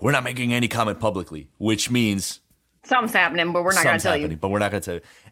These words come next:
Speaker 1: And, uh, but as it turns out, it looks like it's being bought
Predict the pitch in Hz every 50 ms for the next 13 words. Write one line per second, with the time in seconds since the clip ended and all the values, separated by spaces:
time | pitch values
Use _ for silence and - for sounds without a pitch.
0 | _ - 110 107 107 107 101 107 101 98 98 92 87 104 107 107 107 113 101 -
1 | - 131 127 131 151 170 180 175 147 143 - _ _ _ _ _ _ _ _ 98
2 | 101 110 123 156 175 - - 156 123 107 101 - - - 95 98 95 92 82 78
3 | - 87 87 90 90 -